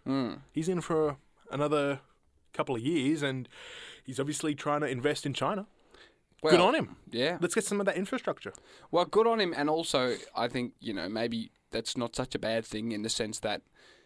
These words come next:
Speaker 1: we kinda need to be their friends at this point. It would be,
Speaker 2: Sure,
Speaker 1: would be better off
Speaker 2: sure.
Speaker 1: being on the right side of the fence.
Speaker 2: Yes. Uh, but at the same time, delete TikTok, 'cause they're
Speaker 1: Yeah,
Speaker 2: spying on you.
Speaker 1: man,
Speaker 2: That's
Speaker 1: they
Speaker 2: right,
Speaker 1: are. They're
Speaker 2: yeah.
Speaker 1: coming after you.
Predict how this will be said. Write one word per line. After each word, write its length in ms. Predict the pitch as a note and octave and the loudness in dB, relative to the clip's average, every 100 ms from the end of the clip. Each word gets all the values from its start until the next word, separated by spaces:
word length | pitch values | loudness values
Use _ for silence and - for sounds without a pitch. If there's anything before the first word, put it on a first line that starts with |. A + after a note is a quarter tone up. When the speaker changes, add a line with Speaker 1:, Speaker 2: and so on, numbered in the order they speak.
| _ _ _ _ _ | _ _ _ _ _
Speaker 1:
we 100 | - | -2
kinda 260 | G3 G#3+ C3 | 4 4 4
need 160 | A2+ A2+ | 0 -2
to 60 | |
be 100 | G#2 A2 | -6 -4
their 140 | G#2+ | -4
friends 300 | - A2 B2 | -2 -2 -2
at 80 | A#2 | -4
this 100 | B2+ | -6
point. 280 | - G#3+ A#3+ | -4 -4 -2
It 80 | C3 | -2
would 140 | B2+ | -2
be, 180 | B2+ C3 | -2 -2
Speaker 2:
Sure, 180 | - C#3 | 2 4
Speaker 1:
would 40 | G#2+ | 4
be 60 | |
better 240 | C#3+ G3+ A#3 | 4 6 8
off 100 | F#3+ | 6
Speaker 2:
sure. 80 | - | 6
Speaker 1:
being 180 | D#3+ | 6
on 120 | D3 B2+ | 6 6
the 80 | |
right 240 | A#2+ A#2+ A#2+ | 6 4 4
side 160 | B2+ A#2 | 2 0
of 60 | |
the 60 | G#2+ | -2
fence. 380 | B2+ C3 E3+ - | -2 -2 -4 -6
Speaker 2:
Yes. 220 | G#2 - - - - - - - - | -8 -12 -20 -20 -20 -20 -20 -20 -8
Uh, 460 | G#2+ G#2 G#2 G2+ - - _ _ _ _ _ - | -6 -4 -2 -4 -4 -10 _ _ _ _ _ -2
but 140 | C#3 | 0
at 60 | D3+ | 0
the 60 | |
same 200 | - F3 | 2 2
time, 260 | D#3+ E3 A#3+ - _ - - - - - - - - _ | 4 4 2 -4 _ -20 -20 -20 -20 -20 -20 -20 -20 _
delete 240 | - C#3+ F3+ | 2 2 2
TikTok, 460 | E3+ - - - - - | 0 4 4 2 -4 -10
'cause 140 | - A2+ | -6 0
they're 100 | B2 | 2
Speaker 1:
Yeah, 160 | C3+ C#3+ | 6 6
Speaker 2:
spying 200 | D#3+ G3+ | 6 2
on 100 | C#3+ | 0
you. 40 | |
Speaker 1:
man, 180 | A#2 A#2+ | 0 -2
Speaker 2:
That's 60 | A2 | 0
Speaker 1:
they 60 | C#3+ | 2
Speaker 2:
right, 60 | |
Speaker 1:
are. 160 | F3+ B2+ | 4 2
They're 140 | A2+ | 2
Speaker 2:
yeah. 40 | C3 | 2
Speaker 1:
coming 220 | B2+ B2+ | 2 0
after 280 | A#2+ A#2+ A2 | -2 -2 -4
you. 140 | G#2 | -4